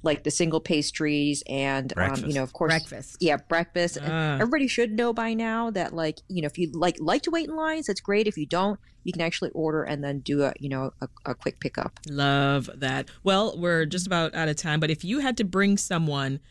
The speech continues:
Speaker 4: who has never been to Chicago before to one new restaurant, one place they had to try, I'm gonna go around the, the room here. Where would you take 'em?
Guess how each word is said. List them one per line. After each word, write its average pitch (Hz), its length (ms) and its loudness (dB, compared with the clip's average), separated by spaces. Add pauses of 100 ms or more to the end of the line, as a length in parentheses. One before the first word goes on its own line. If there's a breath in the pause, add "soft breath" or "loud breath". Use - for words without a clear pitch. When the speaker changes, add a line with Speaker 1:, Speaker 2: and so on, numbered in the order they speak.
(320 soft breath)
Speaker 4:
who 175 80 -4
has 147 100 0
never 180 300 2
been 240 140 4
to 233 80 0
Chicago 190 360 0
before 165 300 0
to 151 80 4
one 254 580 4
new 233 200 4
restaurant, 160 640 -2
one 226 260 2
place 220 240 0
they 180 120 0
had 175 240 -2
to 165 60 -6
try, 143 300 -8
I'm - 500 -18
gonna 160 120 0
go 160 120 4
around 147 300 4
the, 139 160 -2
the 135 160 -8
room 143 240 -4
here. 139 180 -6
Where 175 320 4
would 185 240 2
you 156 60 0
take - 320 -8
'em? - 160 -14